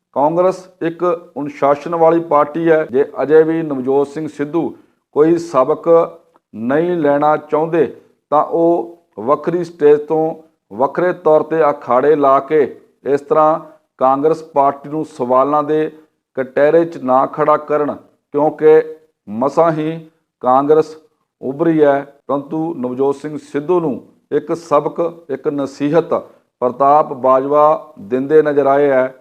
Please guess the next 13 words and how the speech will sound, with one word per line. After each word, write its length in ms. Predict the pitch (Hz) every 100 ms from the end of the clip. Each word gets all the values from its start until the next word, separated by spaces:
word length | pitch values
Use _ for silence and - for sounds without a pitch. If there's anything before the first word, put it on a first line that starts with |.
| _ _
ਤੇ 60 | 131
ਉਹਨਾਂ 220 | 139 143
ਨੇ 100 | 143 139
ਕਿਹਾ 240 | 135 160
ਕਿ 180 | - 147
ਨਵਜੋਤ 440 | 139 120 123 135
ਸਿੰਘ 200 | 135 139 135
ਸਿੱਧੂ 320 | - 127 135 160
ਨੇ 180 | 143 101 _ _ _
ਜੇ 300 | 101 123 160 165
ਭਾਸ਼ਣ 520 | 165 143 117 139 143
ਕਰਨੇ 360 | 139 143 147
ਹੈ 240 | 151 156